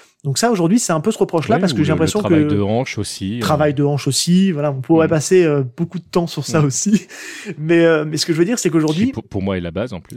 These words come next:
Speaker 2: Donc,
Speaker 1: C'est
Speaker 2: euh,
Speaker 1: ça,
Speaker 2: non, je
Speaker 1: exactement.
Speaker 2: suis, je
Speaker 1: Toute la
Speaker 2: suis
Speaker 1: puissance vient de la
Speaker 2: d'ac-
Speaker 1: hanche, hein. De... toute façon, ça, y a pas photo. C'est un bon coup de hanche. Vous
Speaker 2: Je suis
Speaker 1: avez
Speaker 2: entièrement d'accord avec, euh,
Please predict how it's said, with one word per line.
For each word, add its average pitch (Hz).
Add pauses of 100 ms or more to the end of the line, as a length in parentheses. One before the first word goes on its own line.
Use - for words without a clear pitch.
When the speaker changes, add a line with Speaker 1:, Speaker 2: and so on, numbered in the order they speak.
Speaker 2:
Donc, 87
Speaker 1:
C'est -
Speaker 2:
euh, 139
Speaker 1:
ça, 147
Speaker 2:
non, 147 (140)
je -
Speaker 1:
exactement. 151
Speaker 2:
suis, -
je -
Speaker 1:
Toute 240
la 214
Speaker 2:
suis 214
Speaker 1:
puissance 202
vient 175
de 160
la 156
Speaker 2:
d'ac- 151
Speaker 1:
hanche, 120
hein. -
De... 127
toute 143
façon, 151
ça, 156
y 139
a 131
pas 160
photo. 156
C'est -
un 135
bon 156
coup 180
de 160
hanche. 165
Vous 135
Speaker 2:
Je 127
suis 139
Speaker 1:
avez 143
Speaker 2:
entièrement 139
d'accord 120
avec, 98
euh, 90